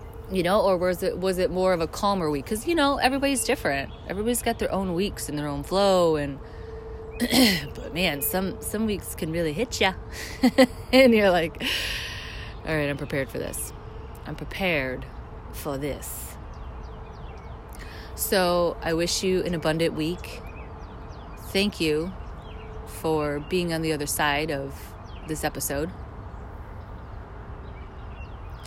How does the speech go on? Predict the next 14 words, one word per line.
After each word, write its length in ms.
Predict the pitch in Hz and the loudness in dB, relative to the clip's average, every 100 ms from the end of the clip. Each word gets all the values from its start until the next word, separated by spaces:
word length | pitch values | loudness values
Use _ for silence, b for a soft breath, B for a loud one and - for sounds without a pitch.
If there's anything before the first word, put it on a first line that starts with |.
| - - | -8 -6
and 240 | 151 143 | -4 -2
taking 280 | 175 160 156 | -2 0 -2
the 60 | |
time 280 | 147 170 151 | 0 0 0
to 100 | 147 | -2
listen 440 | 143 143 - 156 170 | -2 -2 -2 -4 -4
to 140 | - | -4
my 160 | 151 135 | -2 -4
thoughts 580 | - 156 156 180 190 - | 0 2 4 4 2 -2
or 40 | |
my 140 | 143 - | -4 -4
stories 840 | - 175 175 185 185 190 196 175 | 0 2 4 4 4 4 2 2
or 120 | 147 | 0
my 280 | 147 135 | 0 0